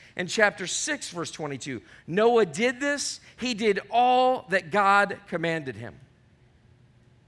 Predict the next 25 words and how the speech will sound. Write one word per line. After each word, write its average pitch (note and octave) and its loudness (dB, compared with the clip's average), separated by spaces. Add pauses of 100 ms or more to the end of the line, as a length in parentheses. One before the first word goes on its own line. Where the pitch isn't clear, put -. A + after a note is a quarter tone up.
(1080)
Noah C#4 6
hears C#4 0
the G#3+ 2
word A#3 4
of G#3+ 0
God. E3 2 (140)
God A3 4
gives B3+ -2
him G#3+ -4
specific - -4 (220)
instructions. G3+ 0 (240)
"I'm A3 4
going A3 4
to A3 -8
destroy G3 0
the E3+ -2
earth C4 2 (2000)
because A3 0
of G3+ -2
its C#3+ -4
violence, G3 2
because G#3 -2
of G3+ -6
its G3+ -6
corruption. A3 -2